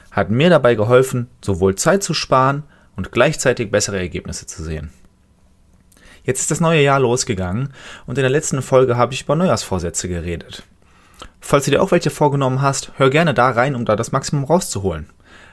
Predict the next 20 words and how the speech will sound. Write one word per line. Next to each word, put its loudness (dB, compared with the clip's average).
Link 0
dazu 0
in -6
den -8
Shownotes. -8
Neujahrsvorsätze 2
sind 0
allerdings 0
oft -2
eher 2
kurzfristig, -4
also 2
eher 4
eine 2
Motivation 0
anzufangen. -4
Natürlich 2
ist -6
das -4
wichtig. -4